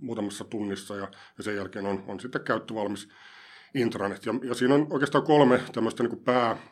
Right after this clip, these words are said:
pää-, tota, tuotetta sen, sen Valo-brändin alla, elikkä Valo Intranet on tää meidän, meidän tosiaan niinku in-, intranet-ratkaisu.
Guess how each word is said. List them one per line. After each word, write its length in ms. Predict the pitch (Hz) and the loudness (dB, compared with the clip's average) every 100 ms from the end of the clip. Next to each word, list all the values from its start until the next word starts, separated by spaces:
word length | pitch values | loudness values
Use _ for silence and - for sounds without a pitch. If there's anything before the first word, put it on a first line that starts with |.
| _ _ _ _ _ _ - - | _ _ _ _ _ _ -18 -8
pää-, 200 | - 120 | -2 0
tota, 220 | 117 104 117 110 - | 0 2 2 2 0
tuotetta 460 | 120 120 113 - | 0 2 0 -4
sen, 260 | 110 104 98 - | -4 -4 -4 -8
sen 180 | 98 | -8
Valo-brändin 1200 | 107 113 107 - - - - - - 123 127 117 | -2 0 -2 -6 -20 -20 -20 -14 0 2 4 2
alla, 360 | 127 117 113 104 | 2 2 2 -2
elikkä 220 | 107 117 | -4 -2
Valo 180 | 113 110 | 0 2
Intranet 520 | 135 135 120 110 - | 2 2 2 0 -4
on 80 | 104 | -8
tää 180 | 107 101 | -6 -4
meidän, 360 | 98 95 92 - | -4 -4 -8 -10
meidän 220 | 104 98 | -10 -10
tosiaan 320 | 98 101 101 98 | -12 -10 -8 -8
niinku 240 | 98 98 - 127 | -10 -16 -18 -10
in-, 220 | 123 143 | -6 -4
intranet-ratkaisu. 920 | 131 139 127 - 120 117 117 123 | 0 2 2 2 -4 -2 -2 -2